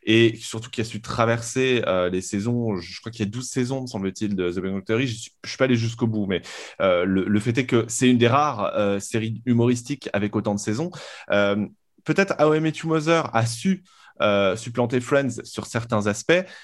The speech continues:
même si là aussi la série est ancienne, euh, on se rend pas compte, mais la série est vieille, hein.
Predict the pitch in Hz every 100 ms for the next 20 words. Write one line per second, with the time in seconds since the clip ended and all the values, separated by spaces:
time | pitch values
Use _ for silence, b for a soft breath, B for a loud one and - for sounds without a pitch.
0 | B _ 107 117 113 - 131 120 - _
1 | - 120 156 165 - 190 120 - 135 113
2 | 113 139 - - 208 156 - 107 113 110
3 | 113 107 117 117 113 123 127 156 117 110
4 | 117 117 120 160 196 143 139 151